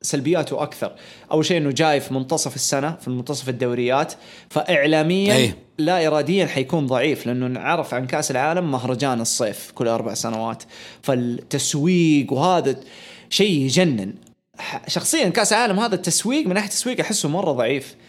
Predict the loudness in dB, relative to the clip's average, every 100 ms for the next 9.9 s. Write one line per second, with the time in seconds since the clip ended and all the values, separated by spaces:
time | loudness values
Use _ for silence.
0 | -20 -20 _ -2 0 0 -2 0 2 4
1 | 4 4 2 2 0 -2 -2 0 2 2
2 | 2 2 2 2 2 2 0 -2 0 -2
3 | -2 -6 -4 -4 -2 -2 -2 -4 -8 -6
4 | -4 -6 0 0 2 0 -2 0 0 0
5 | -2 -4 -2 -2 -2 -4 -2 -2 0 -2
6 | -4 -10 -20 -20 -20 _ _ _ _ -8
7 | -6 0 2 4 2 2 -2 0 0 -2
8 | -4 -14 -12 -2 0 0 0 0 0 0
9 | -4 -4 -6 -6 -8 -8 -10 -14